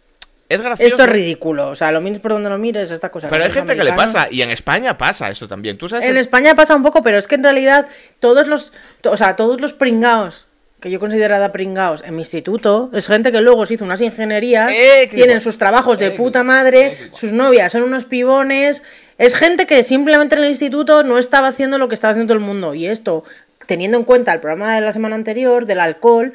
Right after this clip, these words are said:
Speaker 1: Hmm.
Speaker 2: es que es eso, o sea, quiero
Speaker 1: Claro,
Speaker 2: decir,
Speaker 1: claro,
Speaker 2: es
Speaker 1: claro.
Speaker 2: la gente que no bebía, es la gente que no hacía el chorra, es la gente que, mm,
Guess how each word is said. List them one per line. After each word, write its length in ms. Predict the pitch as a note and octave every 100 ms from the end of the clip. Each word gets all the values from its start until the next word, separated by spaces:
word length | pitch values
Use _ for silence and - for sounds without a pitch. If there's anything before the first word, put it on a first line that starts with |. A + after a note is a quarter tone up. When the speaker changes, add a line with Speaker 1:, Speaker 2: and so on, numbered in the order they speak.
| - -
Speaker 1:
Hmm. 80 | A3
Speaker 2:
es 140 | A3
que 260 | C#4+ C4 C4
es 160 | C#4+ -
eso, 420 | A#3+ E4 A#3+ D#3
o 60 | -
sea, 160 | G#3+ G3
quiero 200 | A3 G#3
Speaker 1:
Claro, 80 | A3+
Speaker 2:
decir, 160 | G3+
Speaker 1:
claro, 240 | G#3 A#3+ B3
Speaker 2:
es 60 |
Speaker 1:
claro. 220 | - D4+ F#4+
Speaker 2:
la 80 |
gente 280 | F4 F4+ G#4+
que 80 | G#4+
no 120 | A4+
bebía, 420 | A4 F#4 G4+ D4+ A3+
es 80 |
la 140 | C4+ C4
gente 300 | D4 C#4+ A3
que 80 | F#3
no 160 | A3+ A#3
hacía 240 | B3 B3
el 140 | F#3
chorra, 480 | - C#4+ C#4+ C#4+ D4
es 100 | A#3
la 80 | A#3
gente 300 | B3+ B3+ G3+
que, 240 | F#3+ F3+ - _ _
mm, 140 | -